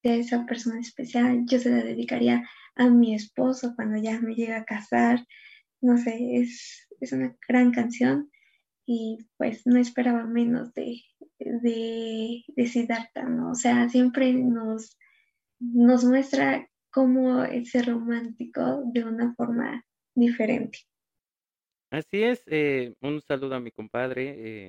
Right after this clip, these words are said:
Speaker 2: eh, que seguramente no nos está oyendo, eh, eh, po-, porque todavía no se estrena el episodio, ¿no? Pero esperemos que sí nos escuche cuando salga.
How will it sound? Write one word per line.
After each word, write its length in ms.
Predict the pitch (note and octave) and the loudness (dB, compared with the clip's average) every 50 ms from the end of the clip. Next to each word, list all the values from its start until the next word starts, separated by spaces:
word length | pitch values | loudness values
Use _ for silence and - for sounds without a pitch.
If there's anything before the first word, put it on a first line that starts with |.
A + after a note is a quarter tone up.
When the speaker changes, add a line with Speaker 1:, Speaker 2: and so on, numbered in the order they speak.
| F2+ | -20
Speaker 2:
eh, 60 | F2 _ _ _ _ _ _ _ _ _ _ _ _ _ _ _ _ _ _ _ _ _ | -20 _ _ _ _ _ _ _ _ _ _ _ _ _ _ _ _ _ _ _ _ _
que 100 | - D3+ | -4 -4
seguramente 540 | - D3+ D3+ D3+ D#3 D3 C#3+ C#3 - C#3 C3+ | -4 -4 -6 -6 -6 -6 -6 -6 -6 -6 -6
no 120 | C3+ C3+ | -6 -6
nos 180 | C3+ C3+ - - | -8 -8 -10 -12
está 200 | G#2+ - - A#2+ | -14 -12 -10 -10
oyendo, 480 | A#2 A2 A#2 A2+ A2 G#2+ G#2+ A2+ B2 _ _ | -8 -8 -10 -10 -10 -10 -12 -12 -12 _ _
eh, 240 | G2+ G2 F#2+ F#2 F#2 _ | _ -20 -20 -20 _ _
eh, 240 | G2 G2 G2 F#2+ F#2 _ _ _ _ _ _ | -20 -20 -20 -20 _ _ _ _ _ _ _
po-, 120 | A#2 A#2 - | -14 -14 -12
porque 320 | - G#2 G2+ - - G2+ | -12 -12 -12 -12 -16 -12
todavía 280 | - A2 A2 G#2+ G#2+ G#2 | -8 -6 -6 -6 -6 -10
no 80 | G2 - | -14 -18
se 100 | - - | -20 -20
estrena 240 | _ - G#2 F#2+ F#2 | _ -18 -16 -16 -18
el 80 | F2 | -20
episodio, 400 | F#2 - F#2+ - C3+ C#3 B2 G2+ | -20 -20 -14 -10 -10 -8 -8 -10
¿no? 120 | F#2+ G2 G2 | -14 -18 -20
Pero 180 | - F#2+ G2 | -20 -20 -20
esperemos 380 | G2 _ - A#2 B2+ C3 C3 - | -18 _ -10 -10 -8 -8 -10 -12
que 100 | _ - | _ -16
sí 120 | - - B2 | -14 -14 -14
nos 180 | A#2+ A2+ - - | -14 -14 -16 -20
escuche 360 | - _ - B2 - - G#2+ | -20 _ -16 -16 -14 -14 -14
cuando 240 | - A2 G2+ G2 G2 | -14 -14 -16 -16 -10
salga. 420 | - B2 C3 B2+ A#2+ B2 C3 - | -6 -6 -6 -6 -6 -8 -8 -8